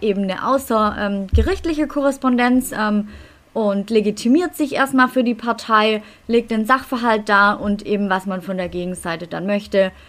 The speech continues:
Also in dem Fall würde ich jetzt darlegen, dass das Pferd, ähm, gelahmt hat, wobei wir jetzt ja momentan noch in einem Stadium sind, wo wir noch nicht viel Ahnung haben, was da wirklich los ist.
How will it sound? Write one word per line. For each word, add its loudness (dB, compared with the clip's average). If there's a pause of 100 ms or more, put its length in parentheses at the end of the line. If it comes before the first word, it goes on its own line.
(340)
Also -4
in -4
dem 0
Fall 2
würde 2
ich -2
jetzt -4
darlegen, 0
dass -8
das -18
Pferd, -4
ähm, -8 (260)
gelahmt 4
hat, 0
wobei 4
wir 6
jetzt 2
ja 4 (140)
momentan 2
noch 0
in 0
einem -2
Stadium 0
sind, -2
wo -4
wir -2
noch -6
nicht -4
viel -6
Ahnung -2
haben, -4
was -8
da -6
wirklich -10
los -4
ist. -10